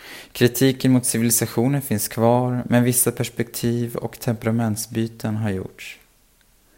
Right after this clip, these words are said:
Samtidigt är det värt att betona hur mycket Chabons dikter drar sig undan den samtida bokpoesins bildspråk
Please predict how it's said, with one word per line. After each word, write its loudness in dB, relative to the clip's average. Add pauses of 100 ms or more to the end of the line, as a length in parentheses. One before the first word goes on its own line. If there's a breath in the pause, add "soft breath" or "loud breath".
(160 soft breath)
Samtidigt 2
är 4
det 4
värt 4
att -4
betona 0
hur 0
mycket 0
Chabons 0
dikter -4
drar 0
sig -2
undan 0
den 0
samtida -2
bokpoesins -4
bildspråk -6